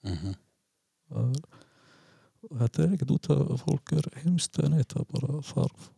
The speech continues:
Speaker 2: aðstoð við að byggja upp sjálfstraust og sjálfsvirðingu og
Speaker 1: Já.
Speaker 2: vinna með tauki-, taugakerfið og, og vin-,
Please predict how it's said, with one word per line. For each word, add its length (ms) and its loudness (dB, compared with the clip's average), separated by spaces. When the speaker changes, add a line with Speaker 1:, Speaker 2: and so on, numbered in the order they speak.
Speaker 2:
aðstoð 500 0
við 420 2
að 100 -2
byggja 280 0
upp 80 0
sjálfstraust 640 -2
og 120 0
sjálfsvirðingu 680 0
og 200 2
Speaker 1:
Já. 120 -6
Speaker 2:
vinna 220 2
með 80 0
tauki-, 460 0
taugakerfið 800 2
og, 120 -2
og 380 -8
vin-, 400 2